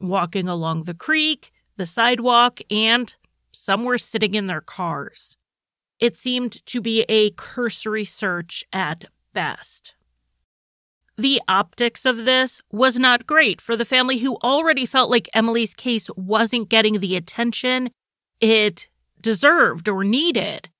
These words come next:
But it appears, looking back, like they may have been constrained, waiting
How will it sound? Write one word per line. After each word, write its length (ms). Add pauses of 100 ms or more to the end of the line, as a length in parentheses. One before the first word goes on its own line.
(720)
But 140
it 140
appears, 500
looking 320
back, 460 (200)
like 260
they 220
may 360
have 460
been 580 (160)
constrained, 800 (460)
waiting 500